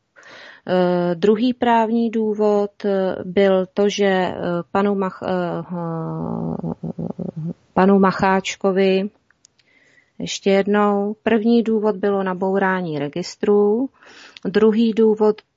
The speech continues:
<clears throat> že jsme se stali nestotožnitelnými. No a, eh, teď od roku devatenáct set devadesát šest prakticky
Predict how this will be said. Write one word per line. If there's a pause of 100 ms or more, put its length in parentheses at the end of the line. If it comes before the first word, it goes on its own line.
(260)
<clears throat>
že
jsme
se
stali
nestotožnitelnými. (920)
No
a,
eh,
teď
od
roku
devatenáct
set
devadesát
šest (1120)
prakticky